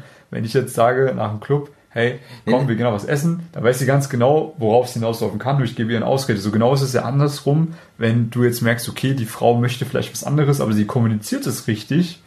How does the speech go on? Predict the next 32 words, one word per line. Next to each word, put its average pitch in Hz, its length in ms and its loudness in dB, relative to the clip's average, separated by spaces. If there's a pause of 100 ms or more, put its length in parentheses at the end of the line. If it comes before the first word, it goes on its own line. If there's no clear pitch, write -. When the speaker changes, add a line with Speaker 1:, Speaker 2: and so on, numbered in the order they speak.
Speaker 2:
Ja. 87 280 -2 (1300)
Speaker 1:
Beispielsweise, 127 680 2
du 123 140 -2
schlägst 123 300 -2
vor, 120 180 4
„Hey, 135 180 2
komm, 135 340 0
jetzt - 240 -6
gerade 101 260 0
Winter, 139 240 2
beispielsweise 113 600 0
Januar, 117 380 0
Schneefall, 113 500 0
ne? 127 240 -2 (640)
Ähm, 104 380 4 (560)
du 131 220 0
willst - 240 2
Skifahren, 147 640 4
sie 131 100 0
hat 117 100 -2
keinen 117 200 -2
Bock 135 140 -2
auf 127 220 -2
Skifahren, 120 500 0
sie 107 160 -2
will 113 100 -2
vielleicht 117 340 0
einfach 110 200 -2
nur 110 120 2
einen 107 80 2
Spaziergang 135 500 0
machen.“ 123 420 -2